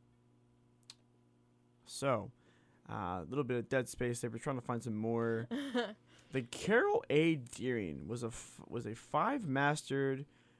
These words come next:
Speaker 1: schooner built with, I'm assuming, some kind of boat in nineteen nineteen. Um, see, it was abandoned. Uh, let's see here. What else did they say about it? Was a victim of privacy,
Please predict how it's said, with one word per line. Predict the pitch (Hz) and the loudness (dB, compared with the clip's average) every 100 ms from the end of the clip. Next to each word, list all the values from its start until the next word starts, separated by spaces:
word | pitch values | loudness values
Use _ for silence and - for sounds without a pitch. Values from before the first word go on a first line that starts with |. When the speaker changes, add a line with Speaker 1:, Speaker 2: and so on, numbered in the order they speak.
| _ | _
Speaker 1:
schooner | - 156 180 208 | -4 0 2 2
built | 147 131 131 139 | 2 4 4 4
with, | 120 117 | -2 -4
I'm | 113 | -6
assuming, | 120 - 123 127 120 | -8 -6 -2 -2 -4
some | 113 123 | -6 -6
kind | 117 131 | -4 -4
of | 127 | -2
boat | 113 113 - | 0 0 2
in | 117 | 0
nineteen | 120 156 185 180 147 | 0 0 0 0 0
nineteen. | 110 107 87 - 104 104 120 - _ _ - _ - - | -2 -4 -8 -8 -6 -6 -8 -12 _ _ -20 _ -20 -8
Um, | 110 113 110 113 117 123 131 _ _ _ _ _ _ _ _ _ _ _ _ - - | -4 0 0 0 0 -2 -6 _ _ _ _ _ _ _ _ _ _ _ _ -20 -20
see, | - | -4
it | 123 | -2
was | 117 | -2
abandoned. | 117 135 151 190 214 247 - - - _ _ _ _ _ _ _ _ _ - | -2 0 2 2 0 -2 -2 -4 -14 _ _ _ _ _ _ _ _ _ -20
Uh, | - - - 69 71 80 80 87 87 - 185 | -20 -20 -20 -20 -20 -20 -20 -20 -20 -20 -18
let's | 170 - | -16 -16
see | - - - | -14 -12 -12
here. | - - | -10 -8
What | 143 | -4
else | 147 143 | -4 -4
did | 117 | -6
they | 104 | -8
say | 127 - 64 - | -8 -8 -8 -8
about | - 123 | -8 -8
it? | |
Was | 127 | -8
a | 120 | -8
victim | 135 147 123 | -8 -6 -8
of | 110 | -6
privacy, | 165 160 156 156 - 170 165 165 165 | -4 -2 -2 -6 -6 -4 -2 -2 -4